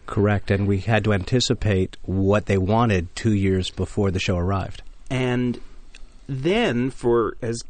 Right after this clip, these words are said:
Speaker 2: John mentioned in the introduction, for seven years you were actually operating one of these presenting houses. What's, what is the situation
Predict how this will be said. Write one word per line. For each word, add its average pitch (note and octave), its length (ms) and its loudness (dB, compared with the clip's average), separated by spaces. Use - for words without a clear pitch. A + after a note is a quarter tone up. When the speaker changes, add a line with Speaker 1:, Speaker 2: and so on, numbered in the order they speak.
Speaker 2:
John C3 240 -2
mentioned B2+ 260 0
in A#2+ 60 2
the A#2 80 2
introduction, D3 480 -2
for C3 100 -2
seven D#3 320 0
years B2 320 2
you A#2+ 100 0
were A#2 100 2
actually A2+ 340 -2
operating G#2 640 -2
one E2 100 -8
of D#2+ 80 -10
these E2 160 -8
presenting F2+ 400 -4
houses. F2 460 -6
What's, D#3+ 580 -2
what F#3 380 -2
is B3+ 320 0
the C3+ 80 -2
situation G#2+ 720 -2